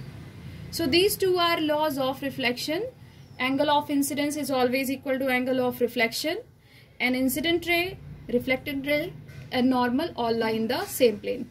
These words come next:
You can understand by this diagram. If this is a plane mirror, if any light will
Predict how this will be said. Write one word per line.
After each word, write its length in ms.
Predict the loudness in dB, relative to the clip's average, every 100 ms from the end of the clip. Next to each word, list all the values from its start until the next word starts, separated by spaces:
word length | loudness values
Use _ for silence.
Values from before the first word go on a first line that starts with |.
| -6
You 120 | -4
can 160 | 0 0
understand 580 | 2 0 -2 0 0 0
by 120 | 0
this 220 | 0 0
diagram. 640 | 0 2 2 2 0 -4 -6 -18 -20 -20 -8
If 160 | -6 -2
this 220 | 0 0
is 140 | 0
a 180 | 0 -2 0
plane 380 | 2 4 4 4
mirror, 360 | 4 2 0 -4 -10 -20 -20 _ -20 -20 -20 -20 -20 -20 -20 -20 -20 -20 -20 -20 -20 -20 -20 -4
if 240 | -4 -4 -6
any 280 | -2 2 2
light 540 | 4 4 4 2 -2 -4
will 220 | -4 -4